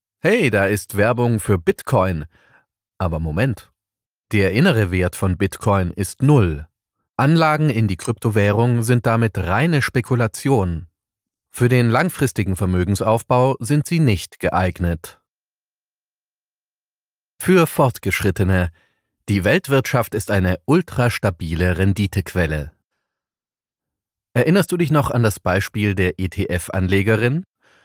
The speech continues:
Selbst wenn sie nur in Aktien investiert hätte und die Hälfte davon wertlos würde,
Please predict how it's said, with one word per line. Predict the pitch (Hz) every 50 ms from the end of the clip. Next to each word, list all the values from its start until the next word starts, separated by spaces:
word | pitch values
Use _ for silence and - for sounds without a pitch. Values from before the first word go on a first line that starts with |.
| _ _ _ _ _ _ _ _ _ -
Selbst | 107 107 127 160 180 - - -
wenn | 139 131 117
sie | 107 104
nur | 104 104 110 113
in | 101 101 - -
Aktien | 113 - - - - 120 107 92
investiert | 87 95 92 87 92 - - - 104 95 -
hätte | - 107 98 - 104 95 90 87
und | - 90 87 85 - - -
die | 95 85
Hälfte | 85 90 101 117 - - - 101
davon | 98 90 - 104 90 90 80
wertlos | 101 127 131 - 95 85 82 - -
würde, | 92 90 92 98 110 120 135